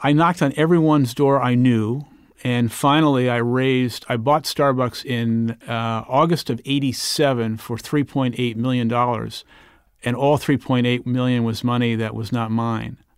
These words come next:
I had to raise it. And, um, at the end of eighty-seven, we had eleven stores, a hundred employees, losing money, and then I had to raise money to try and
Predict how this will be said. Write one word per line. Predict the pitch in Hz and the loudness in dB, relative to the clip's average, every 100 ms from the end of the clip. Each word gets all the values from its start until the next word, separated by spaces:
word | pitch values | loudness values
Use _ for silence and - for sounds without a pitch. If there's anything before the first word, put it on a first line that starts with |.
| 120 | -6
I | |
had | 120 | -4
to | 113 | -2
raise | 113 110 107 | -2 -2 -4
it. | - _ _ _ _ _ _ _ - | -12 _ _ _ _ _ _ _ -4
And, | 123 120 120 117 - | -2 0 0 0 -2
um, | 120 117 117 113 113 113 120 - _ _ - _ _ _ - | -4 -2 -2 -4 -4 -6 -8 -14 _ _ -20 _ _ _ -6
at | 120 117 | -4 2
the | 135 | 4
end | 151 | 4
of | 143 | 4
eighty-seven, | 135 120 151 139 | 4 4 2 4
we | 131 | 4
had | 120 | 4
eleven | 131 143 139 | 2 2 0
stores, | - 143 127 | 2 2 2
a | 123 | 2
hundred | 139 135 | 2 2
employees, | 123 139 131 127 120 113 | 0 0 2 2 0 0
losing | 123 139 131 131 | 0 2 4 4
money, | 123 123 120 120 117 _ _ _ - | 4 4 2 0 -4 _ _ _ -2
and | 123 | 2
then | 139 | 4
I | 139 | 4
had | 135 | 2
to | 123 | 2
raise | 123 131 127 123 | 2 2 2 2
money | 127 127 117 | 4 4 2
to | 120 | -2
try | 117 131 123 120 | -4 -2 0 0
and | 117 110 107 | -2 -2 -4